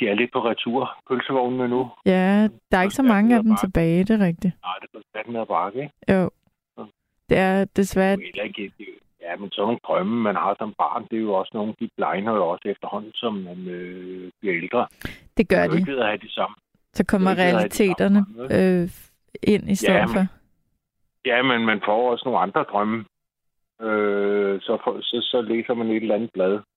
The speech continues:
Speaker 1: eller andet, og så får man lige pludselig det der, så får man en drøm om, at, nå, men så må man også være racerkører eller noget andet, ikke?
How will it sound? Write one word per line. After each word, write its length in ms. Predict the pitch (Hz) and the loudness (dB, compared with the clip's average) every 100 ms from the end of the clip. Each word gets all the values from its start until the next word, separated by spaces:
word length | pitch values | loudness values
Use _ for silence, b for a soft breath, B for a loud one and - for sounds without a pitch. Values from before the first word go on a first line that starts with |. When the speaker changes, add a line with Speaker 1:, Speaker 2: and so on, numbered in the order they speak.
| _ _ _ _ _ _ _ | _ _ _ _ _ _ _
Speaker 1:
eller 180 | 107 104 | -2 -2
andet, 160 | 101 104 | 0 -4
og 60 | |
så 140 | 98 123 | -2 -2
får 120 | 123 | 0
man 160 | 117 117 | 0 0
lige 100 | 110 | -2
pludselig 420 | - 117 104 117 107 | -2 -4 -2 -4 -4
det 100 | 107 | -2
der, 960 | 110 101 95 92 87 87 90 90 - - | 0 2 0 -2 -2 -4 -4 -6 -8 -8
så 100 | 110 | -4
får 120 | 110 | -4
man 200 | 110 107 | -2 -4
en 60 | 104 | -4
drøm 240 | - 95 107 | -2 -2 -2
om, 220 | 104 101 | -6 -6
at, 360 | 92 85 85 | -6 -8 -10
nå, 260 | 85 - 117 | -6 0 0
men 100 | 110 | 0
så 120 | - | -8
må 140 | 107 113 | -6 -6
man 420 | 104 95 90 90 | -6 -6 -8 -8
også 180 | 85 90 | -8 -4
være 100 | 107 | -2
racerkører 800 | 95 85 85 104 - 95 90 87 | 0 -2 -4 -8 -6 -4 -4 -6
eller 560 | 85 82 82 82 82 85 | -8 -8 -8 -8 -8 -10
noget 260 | 90 87 78 | -4 -2 -2
andet, 280 | 87 110 | -2 0
ikke? 120 | 131 | 0